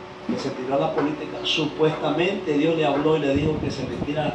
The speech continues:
a la política, que fue el que sacó el Partido Cristiano,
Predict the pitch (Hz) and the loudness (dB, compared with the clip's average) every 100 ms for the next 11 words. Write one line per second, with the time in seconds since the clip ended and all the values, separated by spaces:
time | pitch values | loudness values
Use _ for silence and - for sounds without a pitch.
0 | - - - - - - - - - - | -2 -2 -2 -2 -2 -4 -6 -8 -10 -8
1 | - - - - - - - - - 117 | -8 -6 -4 -4 -6 -8 -16 -16 -14 -12
2 | 113 131 151 156 139 120 139 143 135 135 | -8 -6 -6 -6 -6 -6 -4 -4 -2 -4
3 | 139 139 - - 147 139 104 | -4 -4 -6 -8 -4 -4 -4